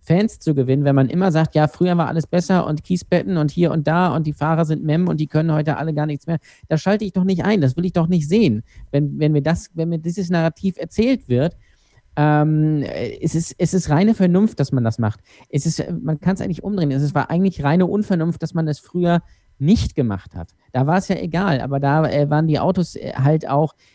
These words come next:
die flogen ja bei jeder kleinen Berührung auseinander und die Dinger jetzt kosten heute, äh,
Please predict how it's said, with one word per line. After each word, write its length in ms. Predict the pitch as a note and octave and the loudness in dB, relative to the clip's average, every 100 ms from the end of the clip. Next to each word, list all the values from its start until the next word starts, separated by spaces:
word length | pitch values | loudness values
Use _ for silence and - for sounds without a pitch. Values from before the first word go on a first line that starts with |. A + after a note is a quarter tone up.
| _ | _
die 100 | C#3 | -6
flogen 420 | C3 _ D#3+ F#3+ F3+ | -6 _ 0 2 2
ja 100 | D3 | 0
bei 100 | D3+ | 0
jeder 240 | E3+ E3 | 2 2
kleinen 220 | E3 E3 | 2 2
Berührung 380 | D#3+ D#3+ F3+ D#3 | 2 2 0 2
auseinander 560 | C#3+ D3+ D#3 G3 E3 D3 | 0 2 2 4 2 2
und 360 | D3+ - _ | -4 -6 _
die 120 | D3+ | -6
Dinger 220 | D3+ E3+ D#3+ | 0 2 4
jetzt 240 | D3+ - | 4 2
kosten 320 | - - E3 | -2 0 2
heute, 220 | D#3 D#3 | 2 2
äh, 440 | D#3 C#3 D3 D3+ | 2 2 4 4